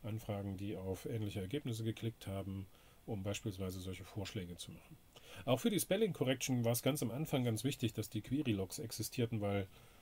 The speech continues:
als es noch keine Spelling Correction auf Suchmaschinenseite gab, die Nutzer dann oft eben gemerkt haben, dass es keine Treffer gibt und dann selber gesehen haben, dass sie sich vertippt haben und dann manchmal,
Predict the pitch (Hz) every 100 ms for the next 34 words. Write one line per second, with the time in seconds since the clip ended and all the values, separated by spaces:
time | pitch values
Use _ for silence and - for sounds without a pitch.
0 | - - 113 113 110 - 127 147 127 135
1 | 127 120 113 120 - 110 - 185 151 -
2 | 147 131 127 131 123 123 123 - 110 123
3 | - 127 117 113 117 113 - 139 113 107
4 | 113 131 120 110 107 104 - 117 107 127
5 | 123 117 127 117 104 101 165 139 104 101
6 | 95 98 92 95 98 95 - 117 - 113
7 | 110 110 113 98 101 95 - - - -
8 | - 107 107 - 104 98 98